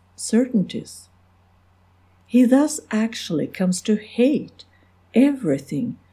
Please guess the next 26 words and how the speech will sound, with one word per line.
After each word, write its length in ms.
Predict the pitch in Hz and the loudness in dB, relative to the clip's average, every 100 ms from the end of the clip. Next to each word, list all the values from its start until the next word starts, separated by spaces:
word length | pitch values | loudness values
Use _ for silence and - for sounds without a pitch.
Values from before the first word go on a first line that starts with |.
| _ - | _ -2
opposed 640 | 190 190 208 196 196 - - | -2 0 -2 0 -2 -6 -8
to 100 | 170 | -4
what 220 | 170 165 | -4 -4
propaganda 640 | 180 175 160 180 180 170 | -6 -6 -2 0 0 -2
has 280 | 165 147 - | -4 -6 -6
made 280 | 151 156 - | -6 -6 -6
him 200 | 170 165 | -6 -6
acquire. 640 | 165 226 254 269 143 - - _ _ _ _ _ _ _ _ _ _ - | -8 -8 -4 -2 -2 -4 -12 _ _ _ _ _ _ _ _ _ _ -4
Propaganda 640 | 185 185 175 190 226 262 | 0 0 2 2 4 4
has 240 | 233 214 - | 2 0 -2
created 600 | - 190 165 170 165 - - | -4 -2 -2 -4 -6 -6 -2
in 280 | 196 240 | 2 2
him 520 | 226 151 147 151 - - - | 2 -2 -6 -6 -10 -10 -6
a 60 | |
system 840 | 180 - 226 233 - - 247 247 247 _ _ _ | -6 -4 -2 -4 -6 -4 -2 -2 -6 _ _ _
of 160 | 170 165 | -8 -6
opinions 800 | 175 - 160 131 135 214 233 - | -10 -8 -6 -4 -4 -2 -4 -4
and 240 | 185 180 | -2 -2
tendencies 680 | - 151 143 160 - 151 - _ _ _ _ | -4 -8 -8 -10 -10 -10 -10 _ _ _ _
which 300 | 220 226 - | 0 0 2
may 180 | 233 226 | 4 6
not 600 | 220 226 262 269 - - _ - - | 6 6 2 -6 -16 -20 _ -8 -2
be 240 | 196 196 | 0 -2
subjected 760 | - - 185 - 180 - 165 - | -6 -6 -6 -6 -8 -8 -10 -8
to 100 | 180 | -8
criticism. 800 | - 214 202 - 143 - - | -4 -4 -4 -8 -10 -10 -12